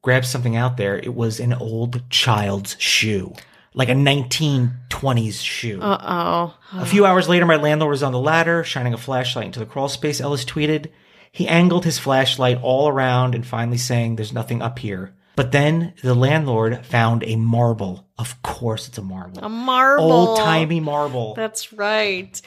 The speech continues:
Speaker 1: From the
Speaker 2: A
Speaker 1: days of
Speaker 2: hoop,
Speaker 1: stickball.
Speaker 2: a hoop toy. <laughs>
Speaker 1: Again, without much else to go on, Ellis went quiet until December. Not much had happened. In the f-, past few weeks, I sort of fooled myself into thinking that finding those items in the attic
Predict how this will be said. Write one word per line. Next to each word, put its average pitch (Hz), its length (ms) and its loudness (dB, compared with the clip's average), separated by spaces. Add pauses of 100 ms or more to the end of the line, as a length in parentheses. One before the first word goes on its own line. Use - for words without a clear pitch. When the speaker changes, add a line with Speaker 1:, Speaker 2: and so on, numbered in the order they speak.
Speaker 1:
From 127 100 -10
the 131 100 0
Speaker 2:
A 127 40 -2
Speaker 1:
days 151 240 2
of 165 100 0
Speaker 2:
hoop, - 280 -2
Speaker 1:
stickball. 110 260 -2
Speaker 2:
a 254 40 -2
hoop 403 280 2
toy. 180 420 0 (420)
<laughs> - 720 -14
Speaker 1:
Again, 190 280 2
without 185 240 0
much 160 400 -4
else 147 140 -8
to 202 60 -10
go 185 120 0
on, 185 100 4
Ellis 143 280 -2
went 123 120 -8
quiet 147 240 2
until 127 140 -6
December. 165 720 -2
Not 123 200 -4
much 117 180 -4
had 117 100 -8
happened. 135 540 -4 (320)
In - 80 -14
the 123 60 -6
f-, - 200 -12 (680)
past 139 260 0
few 143 180 -4
weeks, 151 400 0
I 127 40 -4
sort 131 180 -4
of 127 80 -4
fooled 233 220 2
myself 175 300 4
into 127 140 -4
thinking 131 400 -6
that 123 200 0
finding 127 260 -4
those 123 120 -2
items 139 280 0
in 127 40 -4
the 123 120 -2
attic 135 320 -2